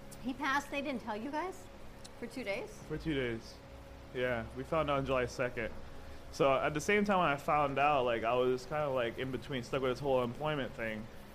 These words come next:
Speaker 2: And I was on the phone for four hours on hold with unemployment. And I was just sitting there, and, like, I didn't, my, my Brandon was with me, you know? Like, he was just trying to call, like, keep me here. Like, relax, I know this is hard, like, you know, but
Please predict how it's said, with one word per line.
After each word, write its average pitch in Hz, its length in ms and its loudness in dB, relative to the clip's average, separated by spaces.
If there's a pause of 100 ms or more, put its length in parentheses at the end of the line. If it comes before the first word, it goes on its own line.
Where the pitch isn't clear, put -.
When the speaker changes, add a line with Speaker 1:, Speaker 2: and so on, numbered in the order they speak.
Speaker 2:
And 127 80 -2
I 139 60 4
was 170 100 6
on 175 100 4
the 151 60 0
phone 180 280 4
for 151 80 -2
four 175 280 4
hours 147 560 4
on 131 200 2
hold 135 220 4
with 123 100 4
unemployment. 123 580 -2 (800)
And 123 100 2
I 135 60 4
was 147 100 4
just 151 180 0
sitting 156 260 0
there, 143 100 2
and, 139 100 2
like, 127 140 2
I 135 80 6
didn't, 143 140 2
my, 147 100 -4 (140)
my 156 60 -2
Brandon 170 340 2
was 127 140 2
with 117 100 0
me, 110 140 -4
you 110 60 -4
know? 139 220 -2
Like, 120 220 0
he 156 100 2
was 156 80 4
just 143 180 -2
trying 151 180 4
to 139 60 2
call, 143 280 2
like, 131 160 2
keep 190 160 -2
me 185 280 0 (680)
here. 107 240 0 (640)
Like, 113 100 -4
relax, 143 480 2
I 123 80 -6
know 131 260 2
this 123 120 -2
is 123 60 -8
hard, 127 340 4
like, 113 140 -2
you 113 80 -2
know, 120 140 2
but 117 280 2